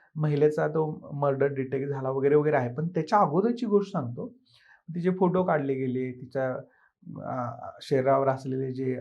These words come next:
अलंकार आहेत त्याचे फोटो, साडी वगैरे, आणि तिला फ्रीझरमध्ये ठेवायला, देवरीमध्ये, तर ते फ्रीझर बंद होतं. त्याला आमगाव पस्तीस किलोमीटरवर आहे,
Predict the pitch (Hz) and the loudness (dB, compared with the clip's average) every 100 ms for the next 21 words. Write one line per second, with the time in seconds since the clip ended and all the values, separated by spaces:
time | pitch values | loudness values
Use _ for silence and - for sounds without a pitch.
0 | - 131 139 139 131 127 117 120 131 147 | -2 2 2 0 0 0 -2 -6 -6 -6
1 | 147 127 123 117 123 - 120 120 120 120 | -4 -8 -8 -10 -8 -6 -2 -2 -2 -4
2 | 117 113 117 _ _ - _ 147 160 214 | -6 -10 -12 _ _ -20 _ -8 -6 -6
3 | 220 - _ _ _ 170 202 208 190 170 | -8 -16 _ _ _ 2 4 4 2 6
4 | 190 190 185 180 180 143 123 117 117 120 | 6 6 4 4 2 2 2 0 -2 4
5 | 135 127 123 117 110 117 _ _ _ 165 | 6 6 2 -2 -4 -10 _ _ _ -8
6 | 165 185 185 160 180 190 202 196 190 175 | -2 0 4 6 6 8 6 6 0 -2
7 | 170 - _ _ _ _ _ _ _ _ | -8 -12 _ _ _ _ _ _ _ _
8 | - 135 147 151 - 156 151 156 175 170 | -14 -6 0 0 4 4 6 12 12 12
9 | - - 185 185 247 - 208 185 165 143 | 8 6 6 6 2 4 2 4 4 4
10 | 123 113 | 4 -4